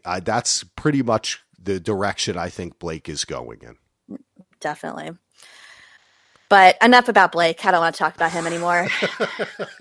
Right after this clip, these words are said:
Speaker 1: Yeah, let's get into, let's get into what I think. This was probably the biggest storyline, which was the Demi, Derek, Christian
Speaker 2: Right.
Speaker 1: um,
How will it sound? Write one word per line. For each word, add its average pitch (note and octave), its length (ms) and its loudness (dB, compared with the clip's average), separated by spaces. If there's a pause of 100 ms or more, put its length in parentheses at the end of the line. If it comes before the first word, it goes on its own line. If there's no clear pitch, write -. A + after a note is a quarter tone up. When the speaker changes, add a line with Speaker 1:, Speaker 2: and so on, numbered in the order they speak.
(680)
Speaker 1:
Yeah, F3+ 140 2
let's G3 240 4
get C4 180 4
into, G#3+ 360 2
let's F3+ 200 2
get A3 200 2
into F3+ 240 -2
what C#3 300 -2
I B2 200 0
think. - 240 -10 (380)
This B3 180 -2
was D4+ 140 -2
probably G#3+ 360 0
the D3+ 160 2
biggest C3 580 -2
storyline, C3+ 600 0
which G#2+ 180 -6
was A2 220 -2
the F#2+ 140 -6
Demi, A#2+ 800 -6 (580)
Derek, A2+ 680 -2 (160)
Christian D#2 920 -6 (420)
Speaker 2:
Right. D#3+ 360 -2
Speaker 1:
um, E2 440 -2